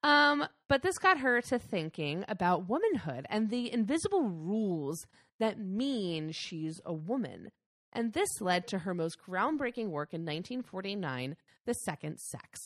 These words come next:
This book boldly argues,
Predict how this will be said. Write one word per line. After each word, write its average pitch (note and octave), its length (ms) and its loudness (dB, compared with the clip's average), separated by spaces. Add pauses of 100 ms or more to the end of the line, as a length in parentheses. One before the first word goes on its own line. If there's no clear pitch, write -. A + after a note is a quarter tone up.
(880)
This C#4+ 240 -2
book F3 360 0
boldly B3+ 560 0 (120)
argues, C#3+ 520 0